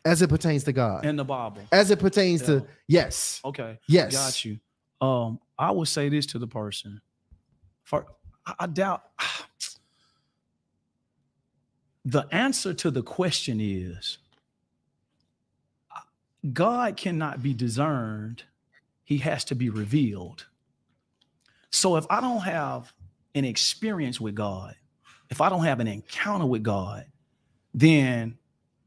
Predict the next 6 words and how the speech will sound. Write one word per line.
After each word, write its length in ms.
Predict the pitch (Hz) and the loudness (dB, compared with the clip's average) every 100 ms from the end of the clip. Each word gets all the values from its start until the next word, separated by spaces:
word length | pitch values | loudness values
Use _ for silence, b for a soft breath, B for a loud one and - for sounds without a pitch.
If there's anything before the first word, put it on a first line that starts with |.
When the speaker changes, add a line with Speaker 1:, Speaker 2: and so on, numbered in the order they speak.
| - | 2
Speaker 2:
my 200 | 131 131 | 4 4
beliefs 1000 | 117 123 127 208 226 131 120 - - - _ _ _ _ _ _ | 4 4 8 8 8 4 -2 -6 -6 -10 _ _ _ _ _ _
are 160 | 113 110 | -4 0
subject 1000 | - - - 208 190 131 123 107 - - _ _ _ _ _ _ - | 2 2 4 6 6 4 -2 -2 -6 -16 _ _ _ _ _ _ -4
to 120 | - | -4
be 640 | 127 139 131 110 98 98 | 0 2 4 2 -2 -4